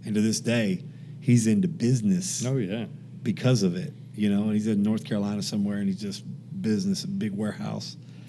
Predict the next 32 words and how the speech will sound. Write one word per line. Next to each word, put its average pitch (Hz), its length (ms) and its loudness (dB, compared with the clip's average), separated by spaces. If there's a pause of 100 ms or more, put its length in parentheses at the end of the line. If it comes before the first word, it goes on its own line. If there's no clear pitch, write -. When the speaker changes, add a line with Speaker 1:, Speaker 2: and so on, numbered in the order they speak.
(300)
Speaker 1:
And 113 100 2
Speaker 2:
He 135 60 8
has 123 140 6
Speaker 1:
so 101 260 6
Speaker 2:
transformed 127 840 4
his 131 220 6
hustle. 107 440 -2 (100)
Speaker 1:
I 110 240 0
Speaker 2:
Yeah. 110 60 2
Speaker 1:
know, 123 760 8
I 110 160 -2
know. 110 380 0
So, 98 500 0 (460)
so 120 280 2
I, 143 440 4
I 135 100 0
s-, - 200 2
I've 127 200 -2
seen 120 200 4
firsthand. 104 460 -2
I 104 60 -2
got 107 140 -2
to 95 60 -8
be 104 120 0
at 92 40 -2
his 98 120 0
graduation, 95 640 -4
got 92 160 -4
to 98 60 -6
meet 95 140 0
his 90 120 -6
family, 92 520 -6